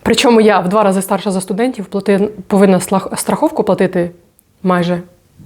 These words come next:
в два з половиною рази більше. Коротше, це нечесно. І я сказала, що, ну, я потім сама позвонила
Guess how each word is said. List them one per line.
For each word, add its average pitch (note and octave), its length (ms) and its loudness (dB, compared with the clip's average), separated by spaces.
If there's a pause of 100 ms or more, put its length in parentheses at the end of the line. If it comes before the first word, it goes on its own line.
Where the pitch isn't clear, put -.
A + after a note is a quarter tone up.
(260)
в E3 40 -4
два F3 180 2
з F3 40 -4
половиною F3+ 440 2
рази F3 180 0
більше. E3+ 360 -4 (800)
Коротше, G#3+ 260 2
це B3+ 120 2
нечесно. G#3 480 0
І A3 100 -2
я A#3+ 100 4
сказала, C4+ 340 2
що, G3 380 2 (460)
ну, G3+ 200 -6 (220)
я G3 140 0
потім G3+ 240 2
сама A3 260 2
позвонила D4 560 2